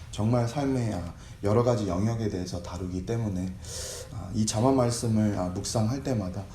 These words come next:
"주님, 제가 이 말씀을, 아, 하나하나 다 지켜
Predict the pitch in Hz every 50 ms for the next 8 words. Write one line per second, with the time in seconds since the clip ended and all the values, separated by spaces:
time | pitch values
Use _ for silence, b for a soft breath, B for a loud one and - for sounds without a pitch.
0 | B B B B B B - 127 127 127 113 104 - 107 104 107 113 110 98 -
1 | 110 113 110 92 90 90 - - 117 107 104 104 104 101 95 92 92 90 90 101
2 | 147 160 156 151 143 123 113 - - 104 104 - - - - 120 107 101 101